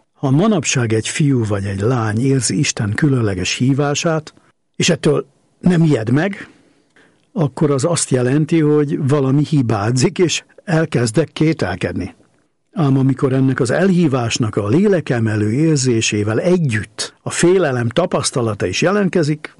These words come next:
na, akkor lehet tovább lépni, mert Isten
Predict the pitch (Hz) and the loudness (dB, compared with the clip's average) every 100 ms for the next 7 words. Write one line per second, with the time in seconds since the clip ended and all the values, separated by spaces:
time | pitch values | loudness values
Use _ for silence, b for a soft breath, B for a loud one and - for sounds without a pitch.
0 | _ 208 285 - _ _ 220 226 - 185 | _ 0 0 -4 _ _ -2 -2 0 2
1 | 170 196 196 151 - 233 127 107 110 113 | 2 2 0 -2 0 0 0 -2 -4 0
2 | 175 156 151 - - _ - - 120 117 | 0 0 -2 -8 -20 _ -4 -2 -2 -4